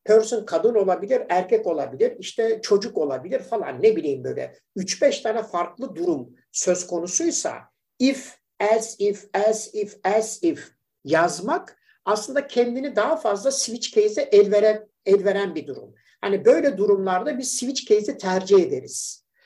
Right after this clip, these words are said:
Dolayısıyla o referansı al, tipi, e, kadınsa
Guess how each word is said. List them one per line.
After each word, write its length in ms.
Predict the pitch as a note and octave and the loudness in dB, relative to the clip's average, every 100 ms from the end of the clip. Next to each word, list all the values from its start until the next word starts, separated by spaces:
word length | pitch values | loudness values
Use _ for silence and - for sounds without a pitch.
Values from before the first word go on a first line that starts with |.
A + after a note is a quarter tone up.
| _ _ - | _ _ 2
Dolayısıyla 840 | A#3 B3 G#3+ B3 A3+ A3+ C#4+ - _ | 4 2 0 -4 0 0 -2 -10 _
o 320 | G#3 B3 - - | 8 8 6 -2
referansı 840 | D#3+ G3+ G#3+ G#3+ A3+ G#3+ - - | 0 2 2 2 0 -2 -4 0
al, 340 | F3+ F#3 E4 - _ _ _ | 2 2 0 -8 _ _ _
tipi, 580 | - B3 B3 C#4+ C#4 - _ _ _ _ | -8 -6 -4 -4 -4 -10 _ _ _ _
e, 220 | D#3+ C#3+ | -10 -10
kadınsa 840 | - F#3 F#3 E4 - - A#3+ F4 | -6 -4 -2 -4 -4 -4 -4 -6